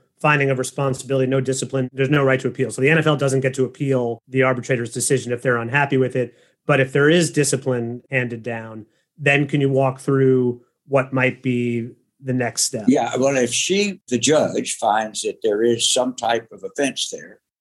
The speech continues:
Speaker 2: and then she decides what that punishment should be, the N F L can, uh, Mister Goodell, as I understand it,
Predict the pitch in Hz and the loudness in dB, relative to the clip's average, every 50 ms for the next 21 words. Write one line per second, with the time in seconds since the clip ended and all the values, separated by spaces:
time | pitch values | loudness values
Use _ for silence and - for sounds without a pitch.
0 | _ - 110 107 107 101 104 117 117 113 113 110 - - - - 139 143 135 127 | _ -4 -4 -4 -2 0 0 2 2 2 2 2 2 0 2 2 2 2 2 0
1 | 117 - - 127 120 117 113 110 110 110 - - - - _ - 117 120 117 117 | 0 0 2 2 4 4 4 2 0 0 -2 -4 -6 -6 _ -4 -2 -2 -2 -4
2 | - - 113 110 110 - - - 113 107 98 92 - - 87 - - - 92 - | -4 -2 -2 -2 -2 -4 -6 -4 -2 -2 -2 -2 -2 -2 -4 -4 -2 -4 -4 -4
3 | - - - 139 123 92 76 71 71 - _ _ _ _ - - - _ _ - | -4 0 0 2 2 2 -2 -4 -10 -20 _ _ _ _ -20 -20 -20 _ _ -4
4 | - 101 - - 131 147 151 147 147 143 - - 131 123 120 117 117 117 113 107 | -4 -2 0 2 2 4 4 4 2 2 0 0 0 2 2 4 2 2 0 -2
5 | - _ _ _ _ _ - - - 156 160 156 135 113 107 107 117 120 - - | -4 _ _ _ _ _ -8 -2 0 0 2 2 2 0 0 -2 -4 -6 -6 -2
6 | 107 120 117 - - 113 98 117 117 101 127 131 135 131 107 95 95 - - 101 | -2 0 0 0 -2 -2 -2 -2 0 0 2 2 4 4 2 0 -2 -4 -2 -2
7 | 90 - 123 131 151 156 147 127 107 80 - - - 92 80 76 _ _ | 0 2 2 2 2 2 0 -2 -2 -4 -6 -8 -8 -10 -16 -18 _ _